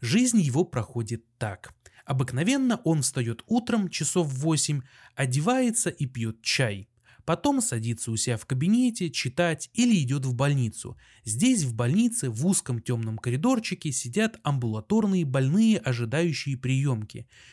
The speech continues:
Мимо них, стуча сапогами, по кирпичному полу бегают мужики и сиделки. Приходят тощие больные в халатах, приносят мертвецов и посуду с нечистотами. Плачут дети, дует сквозной ветер.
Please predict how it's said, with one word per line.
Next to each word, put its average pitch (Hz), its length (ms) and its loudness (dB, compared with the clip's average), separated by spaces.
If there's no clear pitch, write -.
Мимо 135 300 0
них, 220 320 2
стуча 117 340 -6
сапогами, 190 600 0
по 127 220 -6
кирпичному 123 720 -4
полу 220 360 2
бегают 180 540 0
мужики 190 600 0
и 285 120 0
сиделки. 120 680 -2
Приходят 123 520 -2
тощие 127 420 -2
больные 165 460 2
в - 60 -2
халатах, 185 500 -2
приносят 123 560 -2
мертвецов 139 840 0
и 160 80 0
посуду 175 580 -2
с - 140 -4
нечистотами. 147 840 -2
Плачут 190 520 0
дети, 120 400 0
дует 220 380 2
сквозной 110 460 -4
ветер. 107 460 -8